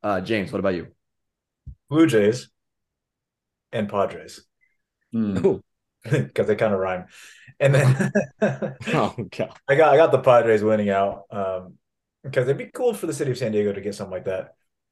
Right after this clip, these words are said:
Speaker 2: after years of having the Chargers back there, you know, terrible. Um, and then also, like, we talked about this before, but the Padres slayed their dragon, as you guys like to say, over and over again. And I think it's gonna push them and propel them forward this year.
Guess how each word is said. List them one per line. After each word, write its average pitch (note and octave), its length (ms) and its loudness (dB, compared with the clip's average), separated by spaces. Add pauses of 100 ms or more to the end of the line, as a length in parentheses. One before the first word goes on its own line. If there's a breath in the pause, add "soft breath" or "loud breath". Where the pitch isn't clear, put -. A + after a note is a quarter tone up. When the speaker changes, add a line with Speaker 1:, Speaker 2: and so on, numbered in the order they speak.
(120)
Speaker 2:
after A2 240 -2
years G2+ 240 2
of G#2 60 -2
having G2+ 220 2
the F2+ 60 -8
Chargers F2+ 360 -2
back F2 320 -6
there, F2+ 260 -6
you G#2 80 -10
know, F#2 160 -10 (440)
terrible. F#2 420 -4 (380 soft breath)
Um, G#2 560 0 (600)
and B2+ 140 0
then B2+ 100 0
also, C3+ 400 2
like, A2+ 220 2 (840)
we C#3 160 -6
talked F#3 180 -2
about C3 120 0
this G#2+ 100 -6
before, A2 320 -2
but G2+ 160 -6
the G2 180 -10 (100)
Padres A#2 600 -2
slayed B2+ 800 0
their A2 140 2
dragon, G2+ 520 0
as F2+ 160 -14
you F#2+ 120 -8
guys F2+ 100 -6
like F#2 160 -4
to - 80 -12
say, F2+ 280 -6 (120)
over G2 260 0
and F2+ 100 -8
over F#2+ 240 -6
again. F2+ 340 -12 (240)
And G#2+ 100 -2
I A2 40 2
think C#3 120 2
it's C3 80 0
gonna A#2+ 160 0
push G#2+ 220 -4
them G2+ 140 -4
and F#2 100 -10
propel G2+ 220 0
them F#2+ 100 0
forward F2+ 240 -6
this F2+ 140 -14
year. E2 140 -16